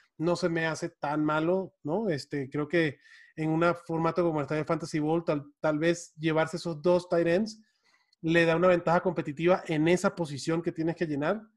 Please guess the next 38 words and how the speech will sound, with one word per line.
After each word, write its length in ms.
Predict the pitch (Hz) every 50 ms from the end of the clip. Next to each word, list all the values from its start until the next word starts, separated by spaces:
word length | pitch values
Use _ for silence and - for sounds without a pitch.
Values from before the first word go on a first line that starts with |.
| _ _ _ _ _ _ _ _ _
que, 920 | - 160 151 147 143 139 139 135 131 131 131 127 127 120 120 123 110 - _
que, 220 | - 151 143 139
que 120 | 147 156 135
puede 240 | - 160 160 165 170
resultarle 580 | 175 170 - 156 139 - 156 151 147 151 160
bien, 240 | 165 170 165 160 170
porque 220 | - 208 - 175 156
además 280 | 147 143 147 147 -
Zach 180 | - 170 165 -
Ertz, 280 | 170 165 160 165 - -
con 220 | - 147 147 156
el 60 | 151
volumen 400 | 143 151 147 151 160 165 175 175
que 80 | 175 165
tiene, 260 | - 160 165 185 190
lo 140 | 170 147 -
puede 160 | - 151 156
meter 240 | 156 156 - 147 147
a 20 |
jugar 200 | 143 139 143 143
en 40 | 147
un 100 | 147 143
flex 380 | - 156 156 147 - - - _ _ _ _ _ _ _ _
sin 240 | - - 185 180 170
ningún 280 | 165 151 147 151 139 131
problema. 400 | - 160 160 156 160 151 139 131
Entonces, 560 | 127 127 143 143 139 - 185 180 170 - - _ _ _ _ _ _ _ _ _ _
eh, 440 | - 151 147 147 147 143 143 151 147 - _ _ -
al 120 | - 170 151
final 240 | - 160 165 165
del 120 | 170 185 185
día, 420 | 190 190 196 190 190 196 185 - - _ _ _ _ _ _ _ _ _ _ _ _ _ _ _ _ _ _ _ _ _ -
los 200 | - 185 170 156
mocks 320 | 151 165 170 175 175 - - 180
están 360 | 185 131 - - 170 170 170
hechos 280 | 165 165 - 180 160
para 440 | - - 170 147 143 139 131 - _ _ _ _ _ -
probar, 440 | 147 147 143 143 135 117 - -